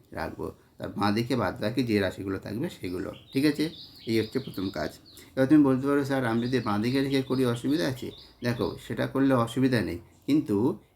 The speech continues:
একটু ওলটপালট হয়ে যেতে পারে, একটু গুলিয়ে যেতে পারে। তুমি যখন ক্যালকুলেশন করবে তখন তোমার হয়তো গুলিয়ে যেতে পারে, কোনো সময় বাঁ দিক করছো, কোনো সময় ডান দিক করছো। সেটা তুমি যদি মনে করো আমি বাঁ দিকে রেখে করবো, তা সবসময় বাঁ দিকে রেখে করবে। ঠিক আছে, এটা হচ্ছে ব্যাপার।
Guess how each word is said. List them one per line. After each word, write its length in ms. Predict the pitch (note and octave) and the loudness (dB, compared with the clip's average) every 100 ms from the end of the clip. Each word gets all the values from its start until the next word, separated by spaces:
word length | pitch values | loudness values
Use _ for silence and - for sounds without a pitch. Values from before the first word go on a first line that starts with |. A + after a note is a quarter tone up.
| - | -4
একটু 200 | A#2+ - | -2 4
ওলটপালট 500 | B2+ C#3+ C#3+ C3+ C3+ | 6 6 4 0 0
হয়ে 120 | A2+ | 0
যেতে 160 | G#2 G2+ | 0 -2
পারে, 180 | G#2 | 0
একটু 120 | A#2 A#2 | 0 2
গুলিয়ে 320 | C3+ C#3+ B2 | 4 6 4
যেতে 120 | G#2+ | 2
পারে। 200 | G2 G2+ | 0 -2
তুমি 180 | A2+ A#2 | 0 -2
যখন 480 | A#2 A#2 G#2 G2 A#2 | -2 -2 -2 -2 -2
ক্যালকুলেশন 580 | G#2+ G#2+ A#2+ C3+ C3+ A2+ | -2 -2 0 0 0 -4
করবে 380 | G2 F2+ G2+ D3 - - - | -4 -6 -2 -2 -2 -14 -4
তখন 180 | A#2+ A2+ | 0 0
তোমার 240 | A2+ A#2 | 0 -2
হয়তো 240 | A2 C#3 | -2 -2
গুলিয়ে 280 | C#3 A2 G2+ | -2 0 0
যেতে 200 | F#2+ E2+ | -2 -4
পারে, 200 | E2+ F2+ F#2+ - | -8 -8 -10 -4
কোনো 140 | A#2+ | -2
সময় 220 | B2 A2+ | 0 0
বাঁ 160 | G#2 G2 | 2 0
দিক 160 | A2+ A#2 | -2 -4
করছো, 260 | B2 A#2 | -6 -4
কোনো 120 | G2 G2 | -4 -4
সময় 160 | F#2+ | -4
ডান 220 | F2+ F#2 | -4 -2
দিক 160 | A2 B2 | -2 -4
করছো। 260 | B2 B2 - A#2 - - - | -8 -10 -14 -16 -20 -20 -10
সেটা 160 | G#2 G#2 | -8 -4
তুমি 220 | C#3 C#3+ | 2 4
যদি 160 | C#3+ | 4
মনে 220 | C3 B2+ B2+ | 4 4 4
করো 160 | B2+ | 2
আমি 120 | A#2+ | 2
বাঁ 180 | G#2 G2+ | 2 0
দিকে 220 | G2+ A#2 | 0 0
রেখে 160 | B2 B2 | 0 0
করবো, 380 | B2 A#2 A#2+ B2 - - | 0 0 -2 -4 -12 -10
তা 60 | |
সবসময় 360 | G#2 G#2 G#2 G2+ | -4 -4 -2 -4
বাঁ 160 | G2 F#2+ | -2 -2
দিকে 180 | A#2 | -2
রেখে 180 | A2 A2 | -2 -4
করবে। 340 | G#2+ G#2+ G#2+ A#2+ - - | -4 -4 -4 -6 -10 -4
ঠিক 120 | B2+ | 0
আছে, 240 | E3+ D#3 - - _ _ - - | 2 0 -2 -8 _ _ -20 -8
এটা 180 | G#2+ G2+ | -4 -4
হচ্ছে 160 | F#2+ - | -4 -6
ব্যাপার। 240 | - - | -8 -12